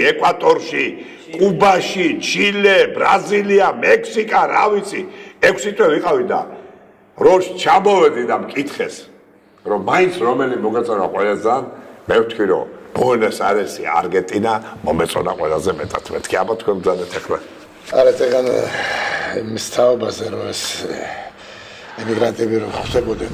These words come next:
Speaker 1: დიახ, დიახ.
Speaker 2: გემს, საბჭოთა გემსო. არგენტინაშიც ყოფილა ესე. ნუ, მე ბევრ ქვეყანაში შევხვედრია,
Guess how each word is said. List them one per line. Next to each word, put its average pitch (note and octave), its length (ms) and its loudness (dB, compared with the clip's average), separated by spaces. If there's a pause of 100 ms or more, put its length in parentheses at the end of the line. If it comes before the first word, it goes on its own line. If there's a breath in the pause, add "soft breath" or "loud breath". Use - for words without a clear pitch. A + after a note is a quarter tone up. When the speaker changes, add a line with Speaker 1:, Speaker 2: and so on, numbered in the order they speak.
Speaker 1:
დიახ, G2 320 4
დიახ. F#2 260 -2 (540)
Speaker 2:
გემს, G2+ 360 -6
საბჭოთა G#2 460 -6
გემსო. F#2 380 -12 (1200 loud breath)
არგენტინაშიც A2+ 1000 -4
ყოფილა - 480 -2
ესე. - 220 -6
ნუ, D3+ 140 0
მე B2+ 180 0 (220)
ბევრ A2+ 260 0
ქვეყანაში C3+ 500 -2
შევხვედრია, D3+ 480 0